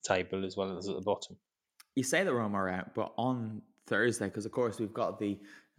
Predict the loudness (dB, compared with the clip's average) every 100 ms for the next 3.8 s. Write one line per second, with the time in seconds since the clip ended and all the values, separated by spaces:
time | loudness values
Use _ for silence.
0 | 0 2 4 6 6 8 6 6 2 2
1 | 2 2 2 -2 -2 -2 -2 2 2 4
2 | 4 2 -6 -16 -6 0 8 8 8 8
3 | 10 8 8 6 4 4 0 0